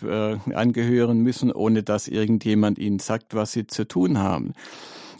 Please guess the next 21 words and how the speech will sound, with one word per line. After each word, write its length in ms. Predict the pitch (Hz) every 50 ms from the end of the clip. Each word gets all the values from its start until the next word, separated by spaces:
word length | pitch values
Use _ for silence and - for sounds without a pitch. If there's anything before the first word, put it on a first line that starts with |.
| -
Äh, 140 | - 120 110
und 280 | 110 - 123 120 110 -
da 80 | 113
läuft 380 | 113 113 113 139 160 - - -
es 140 | 139 - -
immer 260 | - 131 143 151 151
nach 220 | 143 135 131 -
einem 320 | 139 131 131 127 123 117 -
ähnlichen 480 | - 104 113 127 131 131 - - 139 135
Muster 500 | 131 151 180 - - - - - - -
ab. 300 | 73 76 - - - - - - - - - - - - - - - -
Sie 180 | - - 120
suchen 400 | 110 - 139 143 143 - - 123
sich 280 | - - 120 110 - -
einen 320 | 98 104 104 101 98 - -
Ort, 500 | - 95 98 110 - 143 170 - - - - - - - - _ _ _ _ _ _ - - - -
ja, 240 | - 110 113 135 -
an 160 | - 120 117
dem 200 | 107 131 131 131
sie 240 | - - 135 123 -
zusammenkommen. 920 | - - 131 - - 147 165 151 127 104 - - 101 92 85 67 60 -